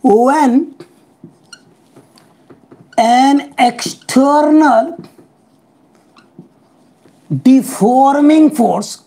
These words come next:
डिफॉर्मिंग मतलब जो शेप चेंज कर सकता है। डिफॉर्मिंग force is acting, is acting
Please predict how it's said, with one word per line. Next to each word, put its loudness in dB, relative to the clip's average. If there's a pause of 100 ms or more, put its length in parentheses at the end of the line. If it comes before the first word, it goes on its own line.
डिफॉर्मिंग 0
मतलब 0
जो 0
शेप -2
चेंज -4
कर -4
सकता -12
है। -16 (360)
डिफॉर्मिंग 0 (1900)
force 0 (140)
is 2 (140)
acting, -4 (960)
is 0 (120)
acting -4